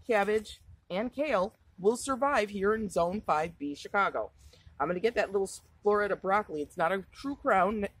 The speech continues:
n-, at all, but I'm gonna get it and we're gonna eat it just so we can be encouraged to keep growing in the winter. And I'm doing this winter gardening series to encourage each and every one of you to keep growing too.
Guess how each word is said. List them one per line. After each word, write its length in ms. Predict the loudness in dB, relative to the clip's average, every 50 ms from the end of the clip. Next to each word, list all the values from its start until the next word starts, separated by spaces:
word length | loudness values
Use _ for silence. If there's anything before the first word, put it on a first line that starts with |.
| -16 -14
n-, 140 | -14 -14 -16 _ _ -2
at 100 | 0 2
all, 380 | 2 4 4 4 4 2 0 -4 _ _ _ _ _ _ _ -2
but 220 | 0 0 0 0 0
I'm 100 | -2 -2
gonna 160 | 0 -2 -4
get 220 | -4 -2 -2 -2 -2
it 80 | -2
and 100 | -2 -4
we're 120 | -4 -4 -4
gonna 180 | -6 -8 -8 -8
eat 140 | -6 -4 -4
it 120 | -4 -2
just 220 | -4 -6 -6 -2
so 140 | -2 -2 -2
we 160 | -2 -4 -6
can 160 | -8 -8 -10 -8
be 100 | -8 -10
encouraged 580 | -10 -10 -6 -4 -2 -2 -2 -2 -4 -10 -16
to 60 | -18
keep 320 | -14 -10 -10 -10 -10 -12 -8
growing 400 | 0 2 4 4 4 4 0 -4
in 120 | -6 -6
the 60 | -6
winter. 380 | -6 -4 -6 -6 -4 -6 -8 -8 -10 -14 -20 -20 -12 -8
And 100 | -4 -2
I'm 140 | -2 -2 -2
doing 240 | -2 -4 -4 -4 -4
this 160 | -6 -8 -6
winter 220 | -6 -6 -6 -4 0
gardening 480 | 2 4 4 4 2 0 -2 -4 -4
series 320 | -4 -4 -4 -4 -4 -4 -2
to 100 | -2 -2
encourage 460 | -2 -4 -4 -2 -2 -2 -4 -6 -10 -12
each 200 | -12 -8 -4 -4
and 100 | -2 -2
every 180 | -2 -4 -4
one 200 | -6 -6 -6 -6
of 80 | -6 -8 -8
you 280 | -6 -2 0 0 0
to 80 | -2 -4
keep 240 | -8 -10 -12 -8 -2
growing 320 | 0 0 0 0 -2 -4
too. 240 | -4 -2 -2 -2